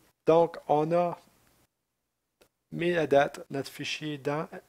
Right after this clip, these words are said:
euh, le, le dossier de F S X. On peut aller regarder pour voir si on a besoin de faire d'autres, euh, ajustements.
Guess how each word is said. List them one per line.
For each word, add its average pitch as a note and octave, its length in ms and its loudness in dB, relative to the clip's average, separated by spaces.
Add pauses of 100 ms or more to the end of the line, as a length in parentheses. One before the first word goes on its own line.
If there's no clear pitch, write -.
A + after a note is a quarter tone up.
(140)
euh, A#2+ 440 -4 (260)
le, B2 180 -6
le A#2 60 -6
dossier B2+ 380 -6
de A#2 140 -4
F - 120 -12
S - 160 -10
X. - 320 -10
On B2+ 60 -8
peut C#3 120 -2
aller B2+ 140 0
regarder B2+ 500 0 (360)
pour B2+ 120 -8
voir C3+ 140 0
si - 80 -4
on C3 40 0
a - 20 -6
besoin A#2+ 200 -4
de - 40 -10
faire B2 260 0
d'autres, B2 500 -4 (180)
euh, A2 400 -8
ajustements. A2+ 520 -6